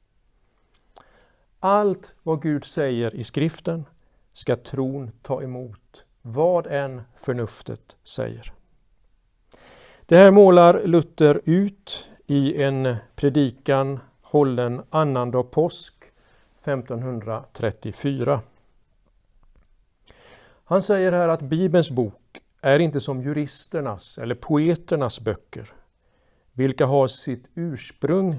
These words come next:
i förnuftet och därför kan fattas med förnuftet. Inför Bibelns ord måste de visa bli narrar, medan de enfaldiga och enkla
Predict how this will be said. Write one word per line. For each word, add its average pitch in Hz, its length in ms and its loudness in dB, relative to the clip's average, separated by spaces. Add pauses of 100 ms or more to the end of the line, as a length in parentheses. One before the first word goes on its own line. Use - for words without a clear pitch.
(160)
i 131 200 -6
förnuftet 151 840 -6 (420)
och - 200 -12
därför 120 340 -4
kan 113 240 -12
fattas - 800 -8
med 113 240 -4
förnuftet. - 640 -16 (2000)
Inför 156 420 4
Bibelns 175 680 0
ord 117 480 -12 (560)
måste 139 600 -4 (100)
de 127 260 -2
visa 147 680 -4 (480)
bli 120 420 -10
narrar, 110 800 -6 (1300)
medan 143 340 4
de 139 180 -2 (100)
enfaldiga 143 1000 -6
och 113 200 -10
enkla 156 720 -6